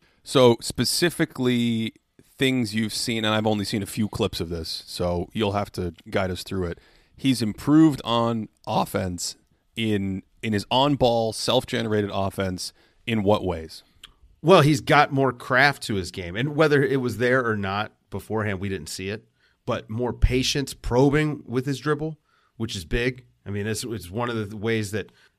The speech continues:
Speaker 2: uh, having a good floater is useful, because if you can probe dribble, you, maybe you don't get to the basket, but you get into that, that floater range. Uh, so that kind of stuff is what I like to see from a lead creator, and I think he,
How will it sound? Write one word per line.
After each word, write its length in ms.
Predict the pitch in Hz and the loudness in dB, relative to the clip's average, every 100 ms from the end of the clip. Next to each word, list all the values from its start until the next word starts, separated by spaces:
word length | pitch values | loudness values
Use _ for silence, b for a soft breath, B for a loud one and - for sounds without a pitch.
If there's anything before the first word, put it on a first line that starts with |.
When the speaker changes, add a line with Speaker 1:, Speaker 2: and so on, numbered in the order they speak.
| _ | _
Speaker 2:
uh, 360 | 95 92 90 - | -8 -6 -8 -8
having 300 | 95 120 113 101 | -4 -2 0 -2
a 40 | |
good 240 | 90 117 | -2 -4
floater 600 | - 110 107 113 117 117 117 | -4 -6 -2 0 -2 -4 -8
is 180 | 110 92 | -6 -2
useful, 340 | 113 120 123 120 | -4 -2 -6 -6
because 280 | - 113 | -6 -4
if 100 | 95 | -4
you 120 | 104 104 | -4 -4
can 160 | 101 | -6
probe 400 | - 117 110 104 | -4 0 0 0
dribble, 480 | 104 113 123 127 123 _ | -2 0 0 -4 -8 _
you, 100 | 92 | -8
maybe 240 | 104 117 | -4 0
you 60 | 117 | 0
don't 180 | 117 110 | 0 -2
get 120 | 113 | -6
to 80 | 101 | -6
the 80 | 92 | -4
basket, 460 | 98 98 - - | -2 -2 -4 -8
but 180 | 98 - | -10 -12
you 60 | 85 | -8
get 180 | 104 104 | -6 -4
into 300 | 104 - 95 | -6 -8 -4
that, 320 | 104 95 _ b b b - | -4 -4 _ b b b -8
that 160 | 110 | -8
floater 320 | - 117 113 | -4 -2 -2
range. 680 | 104 104 113 143 147 - - b b b - | 0 0 0 -2 -4 -10 -14 b b b -4
Uh, 240 | 107 101 | -2 -2
so 140 | - | -2
that 320 | 123 135 143 151 | 0 2 0 -2
kind 160 | 165 | -4
of 80 | 160 | -4
stuff 340 | - 156 151 | -2 -4 -4
is 220 | 123 104 - | -12 -12 -14
what 220 | 101 117 | -6 -2
I 60 | 117 | -2
like 180 | 120 | -2
to 60 | 120 | -6
see 160 | - 120 | -6 -6
from 180 | 120 | -4
a 60 | 104 | -4
lead 340 | 98 110 120 | -2 -4 -4
creator, 400 | 120 113 104 117 | -6 -4 -2 -2
and 80 | 110 | 0
I 80 | 123 | 0
think 220 | 127 156 | 0 -4
he, 220 | - 147 | -4 -8